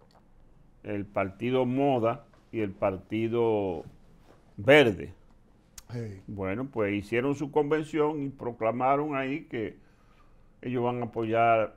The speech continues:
Speaker 1: la candidatura de Luis Abinader a la presidencia de la República. Pero igualmente van a surgir otros partidos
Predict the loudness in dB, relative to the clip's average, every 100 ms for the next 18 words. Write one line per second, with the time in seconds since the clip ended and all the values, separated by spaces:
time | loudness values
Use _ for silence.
0 | -10 -8 -6 -6 -4 -4 -4 -4 -4 -4
1 | -6 -8 -8 -8 -8 -6 -6 -8 -10 -16
2 | -12 -14 -12 -12 -12 -14 -16 -16 -16 -20
3 | -20 _ _ _ _ _ _ _ _ _
4 | _ _ _ _ -20 _ 0 2 2 -2
5 | -6 0 4 4 2 -6 -6 -4 2 2
6 | 2 -4 -4 -4 0 0 0 0 -2 -2
7 | -4 -2 -2 -2 -8 -6 -4 -4 -8